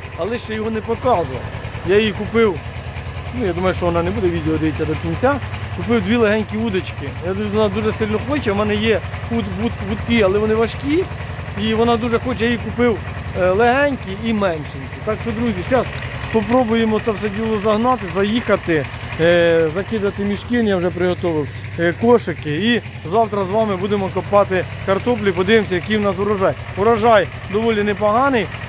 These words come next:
Ті підписники, які просили мене за посадкову картоплю, е, саму як такову посадкову картоплю ми продавати не будемо, але ми можемо під той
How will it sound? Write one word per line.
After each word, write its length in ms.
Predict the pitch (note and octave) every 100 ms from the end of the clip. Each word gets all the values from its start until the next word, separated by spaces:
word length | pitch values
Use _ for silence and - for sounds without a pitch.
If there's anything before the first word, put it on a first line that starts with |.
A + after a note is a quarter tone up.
| - -
Ті 120 | C4+
підписники, 760 | A3+ A3+ - B3+ A#3+ A3+ G3+ G#3+
які 320 | G#3+ - A#3
просили 540 | A3 A3+ A3+ B3+ A#3
мене 440 | G#3 G#3 A3 A3+ F3+ - - - E3+
за 120 | G#3+
посадкову 560 | A3+ A3 G#3 - A#3+ G#3+
картоплю, 680 | G3+ G3+ C4 D#4 D#4+ A3 - - - - F#3
е, 340 | F#3+ F#3+ F#3+ E3+
саму 320 | A3+ B3+ C#4 B3+
як 140 | A3
такову 380 | A3+ G#3+ B3+ A#3
посадкову 580 | A3 A3+ - B3 A#3 G3+
картоплю 720 | A3 G#3 B3 A#3 F#3 E3+ D3+ - - - - - - F#3+
ми 160 | A3 B3
продавати 500 | G#3+ A3 A#3 A#3 A#3
не 100 | B3+
будемо, 340 | D#4+ F#4+ B3
але 280 | B3+ C4+ C4
ми 120 | B3+
можемо 340 | C4 B3 B3+ A#3+
під 200 | A#3+
той 140 | A3+